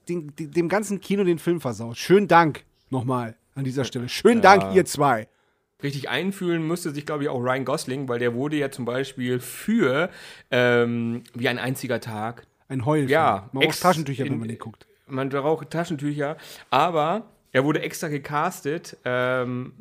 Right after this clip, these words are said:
Speaker 2: weil sie auf einer Suche waren nach jemandem, der sehr unattraktiv war. <laughs> Ryan Gosling, ne?
Speaker 1: Ja gut, das muss man
Speaker 2: Würde man
Speaker 1: sagen, das
Speaker 2: sagen,
Speaker 1: war
Speaker 2: ging
Speaker 1: noch,
Speaker 2: da
Speaker 1: das
Speaker 2: hinten
Speaker 1: war
Speaker 2: los.
Speaker 1: bei seiner, noch während seiner ersten Karriere. Der hat ja eigentlich zwei Karrieren, ne? Das war der,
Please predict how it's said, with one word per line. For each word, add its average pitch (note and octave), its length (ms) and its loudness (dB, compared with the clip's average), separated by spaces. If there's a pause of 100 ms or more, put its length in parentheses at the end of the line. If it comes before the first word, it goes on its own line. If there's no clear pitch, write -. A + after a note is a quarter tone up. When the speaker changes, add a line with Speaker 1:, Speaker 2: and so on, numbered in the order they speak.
(160)
Speaker 2:
weil B2 200 -2
sie B2+ 100 0
auf C3+ 100 -4
einer B2+ 140 0
Suche D3 320 -4
waren A#2+ 300 -4
nach B2+ 260 -6
jemandem, C3 380 -4
der A#2+ 40 0
sehr D#3+ 400 -2
unattraktiv B2+ 600 -4
war. G2 240 -12 (500)
<laughs> - 500 -20
Ryan G3 220 6
Gosling, C#3 400 4 (140)
ne? D#3 160 -2 (1300)
Speaker 1:
Ja D#3+ 100 -2
gut, G#3 120 2
das G#3 100 6
muss G3+ 140 2
man G#3+ 140 4
Speaker 2:
Würde F#3+ 120 6
man - 0 -
Speaker 1:
sagen, - 20 4
das E3 120 6
Speaker 2:
sagen, D3+ 60 -2
Speaker 1:
war F#3 60 6
Speaker 2:
ging - 40 4
Speaker 1:
noch, G3 80 6
Speaker 2:
da E3 60 6
Speaker 1:
das D3+ 80 0
Speaker 2:
hinten E3+ 120 2
Speaker 1:
war F#3 180 10
Speaker 2:
los. - 140 -4 (160)
Speaker 1:
bei D#3+ 100 2
seiner, E3+ 300 2
noch D#3+ 260 -2
während E3+ 240 2
seiner E3 280 0
ersten G#3 380 4
Karriere. C3 320 -4
Der B2+ 100 -4
hat C3+ 100 -4
ja D#3 80 0
eigentlich E3 200 -4
zwei G3+ 240 2
Karrieren, A2 520 -10
ne? D3+ 160 -4
Das D3+ 120 -10
war D3 80 0
der, C#3 200 -4